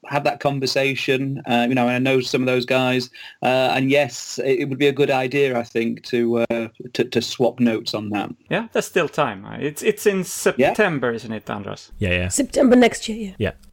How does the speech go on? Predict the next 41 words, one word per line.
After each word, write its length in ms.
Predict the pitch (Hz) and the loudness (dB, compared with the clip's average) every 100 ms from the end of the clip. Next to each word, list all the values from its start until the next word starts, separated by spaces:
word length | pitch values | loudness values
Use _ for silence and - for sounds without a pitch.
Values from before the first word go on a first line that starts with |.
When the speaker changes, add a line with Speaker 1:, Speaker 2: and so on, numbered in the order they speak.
| - | 2
Speaker 4:
Chris, 240 | 370 339 | 4 6
would 180 | 330 349 | 4 6
you 100 | 403 | 4
tell 200 | 415 440 | 6 4
us 140 | 427 - | 4 4
about 320 | 392 359 349 | 4 2 6
the, 240 | 349 339 | 6 6
um, 260 | - 294 285 | 4 2 2
um, 280 | - 302 294 - | 4 4 4 2
A 200 | 311 311 | 2 2
P 280 | - 294 277 | 0 0 2
R 160 | 277 | 2
U, 300 | 285 294 214 | 2 2 2
for 120 | 220 | 0
those 220 | 214 240 - | 0 0 -2
who 140 | 240 - | -8 -4
don't 220 | 247 226 | -4 0
know 300 | 240 220 220 | 0 0 -2
w-, 300 | - 262 220 - | -6 -8 -10 -2
what 160 | 220 | 2
it 80 | 214 | 2
is 160 | 220 202 | 2 2
actually? 400 | 220 - 208 196 | 0 2 0 2
Um, 280 | 214 214 214 | 4 6 4
what 560 | - 220 277 285 - - 277 | 0 4 4 2 -4 -4 0
are 160 | 240 | 2
the 100 | 240 | 2
major 260 | 247 233 214 | 2 0 -2
topics 580 | - 240 208 175 - - | -6 -4 -4 -4 -8 -8
you 360 | 185 190 185 | -2 0 -2
conduct 360 | - 185 185 - | -4 -4 -4 -2
research 380 | 185 - 160 151 | -4 -4 -4 -6
into? 340 | 147 156 143 - _ | -10 -12 -12 -14 _
Speaker 1:
Well, 220 | - 185 - | 0 2 2
I 60 | 208 | -2
mean, 160 | 208 | -2
basically, 1080 | 185 269 320 - 208 - 180 170 165 165 143 - - | 0 2 0 -2 -6 0 0 2 2 0 -4 -10 -4
uh, 540 | 143 135 131 127 143 160 | 0 2 2 2 2 2
anomalistic 580 | 175 156 151 - 180 - | 2 2 2 0 -4 -2
psychology 1080 | 135 131 - - 127 123 123 120 120 113 _ | -4 -4 -4 -4 -4 -2 0 2 0 -4 _
is, 340 | - 123 113 | 2 2 2